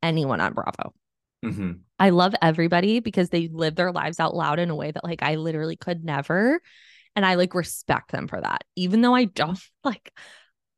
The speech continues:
Speaker 1: uh, really understand some of them or agree with them, I, like, respect them.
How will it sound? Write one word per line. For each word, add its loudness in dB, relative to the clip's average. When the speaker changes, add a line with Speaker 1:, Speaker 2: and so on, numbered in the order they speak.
Speaker 1:
uh, 4
really 6
understand 2
some 2
of -2
them 0
or -4
agree -2
with 2
them, 2
I, -4
like, -8
respect -8
them. 4